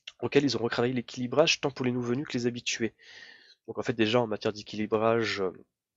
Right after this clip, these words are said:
il a pris en compte tous les retours qu'il a eu sur le jeu depuis tant d'années, notamment depuis la dernière version Steam.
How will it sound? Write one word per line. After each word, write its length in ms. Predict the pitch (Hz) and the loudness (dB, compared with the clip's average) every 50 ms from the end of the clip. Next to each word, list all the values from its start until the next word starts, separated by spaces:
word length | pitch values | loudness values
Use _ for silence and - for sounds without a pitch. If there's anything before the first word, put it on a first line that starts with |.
| _ _ _ _ _ _ | _ _ _ _ _ _
il 140 | - 113 101 | -4 0 0
a 40 | 98 | 0
pris 160 | - - 113 | 2 2 -2
en 40 | 110 | -2
compte 180 | - - 110 - | -2 -4 -6 -4
tous 100 | - 120 | -2 2
les 80 | 120 | 2
retours 360 | 113 123 - - 127 123 - | 2 2 2 -2 -4 -6 -6
qu'il 160 | - - 113 104 | -6 -2 -2 -2
a 20 | |
eu 60 | 104 | -2
sur 160 | - - 110 | -2 -2 -4
le 40 | 104 | -2
jeu 120 | 101 113 107 | -2 -2 -4
depuis 260 | 107 - - 107 101 | -4 -6 -8 -8 -2
tant 160 | - 113 110 | 2 2 6
d'années, 360 | 107 110 110 113 131 139 - - - | 6 6 6 6 4 -2 -2 -6 -14
notamment 320 | 104 98 - 101 104 107 101 | -14 -8 -6 -6 -6 -6 -8
depuis 220 | 95 - - - | -10 -8 -6 -8
la 60 | 95 | -8
dernière 240 | - - 92 92 90 | -6 -6 -10 -10 -10
version 260 | 90 87 - - 90 - | -12 -12 -12 -10 -6 -6
Steam. 380 | - - - 147 156 127 98 | -4 -2 -2 -2 -2 -4 -6